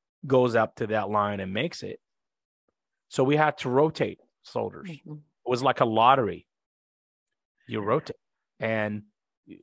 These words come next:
Speaker 1: when it's your turn to go be there in the front, it's your turn. Uh, and, and you can see the look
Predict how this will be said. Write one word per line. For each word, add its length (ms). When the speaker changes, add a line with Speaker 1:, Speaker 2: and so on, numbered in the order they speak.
Speaker 1:
when 220
it's 160
your 120
turn 340
to 100
go 180
be 200
there 200
in 100
the 80
front, 300
it's 140
your 120
turn. 280
Uh, 60
and, 260
and 140
you 80
can 160
see 180
the 180
look 400